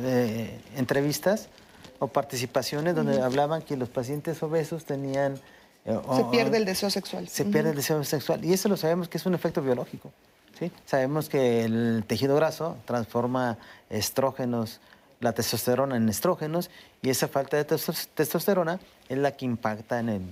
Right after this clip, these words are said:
Speaker 1: la libido de las personas.
Speaker 2: Así es. Oigan, escuchábamos, eh, por ejemplo, as-, el testimonio de Salvador, y se me viene a la mente, por ejemplo,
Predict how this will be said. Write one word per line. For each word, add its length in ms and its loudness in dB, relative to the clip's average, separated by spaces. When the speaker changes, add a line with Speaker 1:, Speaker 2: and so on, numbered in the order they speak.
Speaker 1:
la 160 2
libido 360 0
de 100 -2
las 100 -8
personas. 480 -12
Speaker 2:
Así 240 -8
es. 220 -12
Oigan, 240 2
escuchábamos, 680 2
eh, 200 6
por 160 2
ejemplo, 300 0
as-, 280 0
el 180 -2
testimonio 460 0
de 80 0
Salvador, 520 2
y 380 4
se 120 0
me 120 6
viene 180 4
a 40 4
la 100 2
mente, 320 4
por 240 -2
ejemplo, 520 2